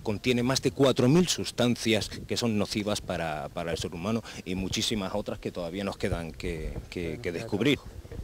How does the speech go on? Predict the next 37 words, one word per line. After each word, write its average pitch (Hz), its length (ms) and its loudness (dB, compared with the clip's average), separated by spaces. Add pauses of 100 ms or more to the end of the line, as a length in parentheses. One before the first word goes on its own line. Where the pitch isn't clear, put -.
(920)
Eh, 104 220 -2 (240)
para 143 160 4
hablarles 170 360 4
de 123 120 4
algunas 117 340 4
de 139 60 2
estas 131 240 -2
sustancias, 120 380 2
pues - 160 -8
podemos 107 380 -6 (180)
mencionar 104 480 -2 (320)
la 110 80 -4
nicotina, 98 500 -4
que 113 140 2
es 120 60 2
el 107 100 -2
principal 98 540 -4
activo 104 460 -2
adictivo 95 540 -4
de, 80 480 -6
de, 78 300 -8
del 64 240 -12
tabaco. 151 400 0 (480)
Eh, 98 800 -2 (880)
pues 80 180 -8
sin 85 220 -8
ir 92 80 -12
más 92 140 -6
lejos, 110 360 -4
el 101 140 -6
alquitrán, 92 640 -4 (100)
que 87 80 -10
se 85 140 -6
encuentra 92 320 -6
presente, 95 360 -8
pues, - 200 -8
en, 82 120 -8